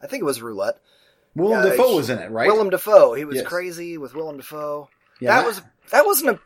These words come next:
Speaker 1: that wasn't awful. You should give that
Speaker 2: Yeah.
Speaker 1: one a chance. I
Speaker 2: And
Speaker 1: still
Speaker 2: I
Speaker 1: think
Speaker 2: watched
Speaker 1: you should.
Speaker 2: the one with the, I, the last one I watched with him was with Elijah Wood with the mustache,
Speaker 1: Yeah.
Speaker 2: and, um, that was awful. Awful.
Speaker 1: Yeah.
Speaker 2: And then there was the Pay the Ghost.
Speaker 1: Yeah.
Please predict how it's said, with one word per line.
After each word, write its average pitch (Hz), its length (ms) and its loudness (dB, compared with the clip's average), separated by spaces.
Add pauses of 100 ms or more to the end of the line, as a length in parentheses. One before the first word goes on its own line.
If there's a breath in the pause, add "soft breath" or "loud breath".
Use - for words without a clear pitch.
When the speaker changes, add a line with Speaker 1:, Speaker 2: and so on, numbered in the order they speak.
Speaker 1:
that 294 140 4
wasn't 403 240 0
awful. 214 480 2 (180)
You - 100 -12
should - 160 -8
give 320 120 -2
that 359 100 4
Speaker 2:
Yeah. 262 60 4
Speaker 1:
one 240 100 4
a 190 40 2
chance. - 580 -2 (120)
I - 60 -14
Speaker 2:
And 147 80 -8
Speaker 1:
still 131 120 -4
Speaker 2:
I 170 60 -2
Speaker 1:
think 240 120 -2
Speaker 2:
watched 226 240 0
Speaker 1:
you 185 60 8
should. 165 60 10
Speaker 2:
the 185 60 8
one 180 80 -2
with 165 180 -4
the, 170 140 -2
I, 160 200 -2
the 143 380 -4
last 190 220 2
one 170 100 -2
I 160 80 0
watched 160 240 -2
with 147 120 -4
him 147 120 -6
was 131 180 -6
with 127 200 -8
Elijah 127 480 -2
Wood 120 280 -2
with 117 120 -6
the 120 80 -6
mustache, 123 520 -4
Speaker 1:
Yeah. 117 60 -6
Speaker 2:
and, 117 100 -4
um, 113 220 -6
that 147 180 2
was 196 140 0
awful. 139 460 -2 (100)
Awful. 127 960 0 (280 soft breath)
Speaker 1:
Yeah. - 60 -20 (120)
Speaker 2:
And 160 100 0
then 180 100 0
there 185 100 2
was 165 140 0
the 151 60 -4
Pay 175 200 2
the 156 100 0
Ghost. 135 500 -4 (1040 soft breath)
Speaker 1:
Yeah. 135 280 0